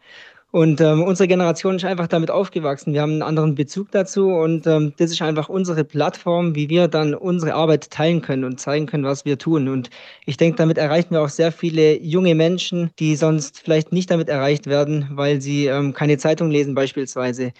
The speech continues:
Also welcher Junge heutzutage liest noch die Zeitung und schaut sich die Todesanzeigen an? Das hört man ja immer von der älteren Generation.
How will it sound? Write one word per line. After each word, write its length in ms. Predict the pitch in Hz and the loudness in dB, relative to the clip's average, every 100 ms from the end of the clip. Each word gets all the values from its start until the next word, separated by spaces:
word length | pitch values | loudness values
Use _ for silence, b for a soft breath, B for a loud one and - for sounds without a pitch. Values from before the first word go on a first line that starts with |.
| b b | b b
Also 180 | 143 135 | -2 2
welcher 220 | 147 160 | 4 4
Junge 260 | 147 170 156 | 4 4 4
heutzutage 680 | 151 151 156 151 156 160 151 | 2 -2 -4 -2 2 2 0
liest 200 | 160 165 | -4 0
noch 100 | 156 | 0
die 120 | 151 | 0
Zeitung 340 | 151 160 170 165 | 0 0 0 -2
und 120 | 143 | -2
schaut 220 | 151 156 | -2 -2
sich 100 | 156 | -4
die 140 | 147 | -10
Todesanzeigen 720 | 135 165 175 175 160 170 160 156 | -4 -4 -2 -4 -2 0 0 0
an? 180 | 156 | -2
Das 160 | 147 139 | -4 -2
hört 120 | 156 | 0
man 120 | 156 | 2
ja 100 | 151 | 0
immer 140 | 151 151 | 0 -2
von 120 | 160 | 0
der 100 | 147 | 0
älteren 320 | 170 175 170 | 0 0 0
Generation. 720 | 160 160 151 151 160 156 160 | 0 0 -2 -4 0 2 0